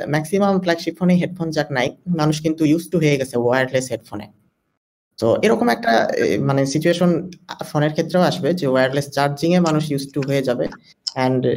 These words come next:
একমাত্র অ্যাপলেরই সেই ক্যাপাবিলিটি আছে যে সব কোম্পানিকে এবং সব ইউজারকে ফোর্স করে সেদিকে নিয়ে যাওয়ার। So এখানে হচ্ছে মানে ডাবল এজড সোর্ড আর কি। কিন্তু তারপরেও আমি একদম এই at least দুই হাজার বিশ সালে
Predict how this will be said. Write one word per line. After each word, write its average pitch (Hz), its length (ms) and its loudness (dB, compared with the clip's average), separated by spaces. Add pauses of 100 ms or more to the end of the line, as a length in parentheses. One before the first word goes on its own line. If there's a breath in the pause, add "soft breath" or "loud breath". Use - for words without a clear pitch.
একমাত্র 156 320 -2
অ্যাপলেরই 165 400 2
সেই 180 260 0
ক্যাপাবিলিটি 156 680 0
আছে 151 240 0
যে 151 140 -4
সব 147 180 -4
কোম্পানিকে 147 640 0
এবং 147 180 0
সব 139 180 -2
ইউজারকে 143 400 -2
ফোর্স 202 380 0
করে 165 200 0
সেদিকে 135 380 -2
নিয়ে 131 200 0
যাওয়ার। 76 260 -4 (840 loud breath)
So 127 480 -2
এখানে 135 340 -4
হচ্ছে 127 480 -2 (180)
মানে - 260 -14 (440)
ডাবল 165 300 2
এজড 92 200 -2
সোর্ড 110 360 -4
আর 117 80 -8 (100)
কি। - 160 -14 (120)
কিন্তু 156 260 -4
তারপরেও 185 480 2
আমি 147 240 0
একদম 147 360 -2 (460)
এই 156 220 4
at 147 100 0
least 139 300 -4
দুই 123 260 -4
হাজার 139 220 0
বিশ 170 260 -2
সালে 165 340 0